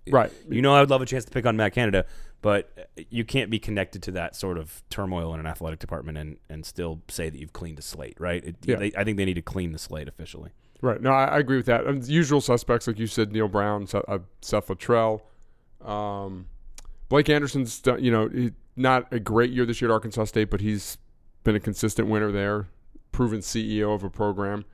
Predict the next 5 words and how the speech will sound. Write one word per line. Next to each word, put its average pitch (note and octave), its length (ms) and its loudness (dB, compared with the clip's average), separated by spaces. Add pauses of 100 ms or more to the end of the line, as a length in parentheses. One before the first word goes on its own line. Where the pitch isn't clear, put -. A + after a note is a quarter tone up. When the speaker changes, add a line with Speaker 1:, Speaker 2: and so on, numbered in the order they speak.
(1500)
Speaker 1:
You, A#2+ 160 -2
then B2 160 4
you A#2+ 60 0
got A#2 200 4
the G#2+ 340 0